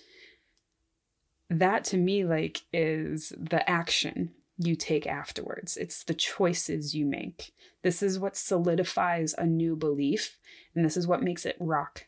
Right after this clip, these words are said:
solid in your reality. This is what brings it into your reality. This is how you manifest it. And I realize you can tell yourself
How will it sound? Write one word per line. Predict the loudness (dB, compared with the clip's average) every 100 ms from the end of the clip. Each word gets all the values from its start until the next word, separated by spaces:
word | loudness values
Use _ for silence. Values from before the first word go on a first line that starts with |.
| -4
solid | 0 2 2 0 -2 0
in | 0
your | 2 0
reality. | 0 0 -2 -2 -4 -6 -4
This | -2
is | 0 0
what | -2 -2
brings | 0 4 4 2
it | 0 -4 -8 _ _ _ -2
into | 2 4 4 4
your | 2 2
reality. | 2 0 0 -2 -4 -4
This | -2
is | -2
how | 0 2
you | 4
manifest | 4 4 2 -2 -4 -8 -6
it. | -6 -6 -12 _ _ _ _ _ _ _ _ -18 -18 -20 -20 -20 _ _ _
And | 0 2 4 0 -6 _ -20 -20 -2
I |
realize | 0 4 6 8 6 4 2 2
you |
can | 2
tell | 0 2 0
yourself | 0 -2 -2